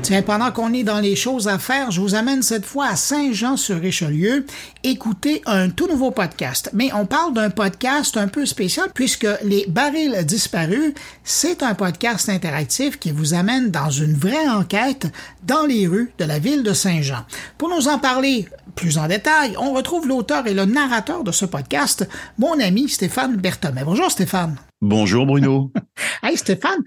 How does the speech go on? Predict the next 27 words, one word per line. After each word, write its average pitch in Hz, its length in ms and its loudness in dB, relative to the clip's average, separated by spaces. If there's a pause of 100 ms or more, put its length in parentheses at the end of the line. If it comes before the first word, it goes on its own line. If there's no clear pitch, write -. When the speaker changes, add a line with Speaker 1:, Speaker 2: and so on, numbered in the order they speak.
(140)
Speaker 1:
c'est 175 280 0
quoi 311 260 0
cette - 380 -2
idée 170 240 0
de - 60 -10
fou 330 400 -2
de 170 200 0
faire 233 260 -2
un 175 140 0 (100)
podcast 262 640 -2
qui, 196 220 0
en 269 180 2
plus 277 360 0
de 208 100 2
nous 208 160 2
demander 202 360 2
de 160 140 -2
l'écouter, 233 800 -2 (260)
maintenant 190 340 0
nous 240 120 4
demande 180 560 2 (340)
de 185 80 2
faire 262 240 2
de 233 100 2
l'activité 196 840 2
et 165 40 2
d'interagir ? 220 880 2